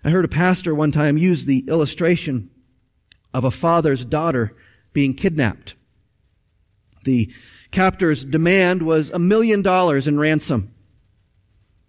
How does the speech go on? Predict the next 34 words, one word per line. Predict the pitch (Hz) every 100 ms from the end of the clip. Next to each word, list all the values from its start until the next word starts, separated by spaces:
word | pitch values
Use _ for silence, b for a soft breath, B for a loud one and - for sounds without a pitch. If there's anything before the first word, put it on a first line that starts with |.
| _ _ _ _ _ _ _ -
The | 160
parents | 208 233 - - b b b b _ _
didn't | 139 131
have | 165 262 160 -
a | - - _
million | 147 151 127
dollars, | 117 117 196 202 - _ _ _ _ _
but | 180
they | 190
did | 180 196
everything | 185 208 190 226 202 214 196 190
they | 180
could | - - 170 -
to |
get | 156 151 -
the | 156
money. | 165 139 98 - _ _ _ _ _ _ _ _ _ _ -
They | 120
mortgaged | 147 147 147 113
their | 123
home. | 127 170 202 196 - _ _ _ _ _ _ _ _
They | 135
sold | 120 - 160 170
their | 156 135
possessions. | 135 113 175 170 185 151
They, | 131 120
they | 127 131
begged | 113 - 151 185 -
for | 185
money | 156 160 165
from | 170 113
family | 107 - 165 170 170 165
and | 117
friends. | - 156 147 160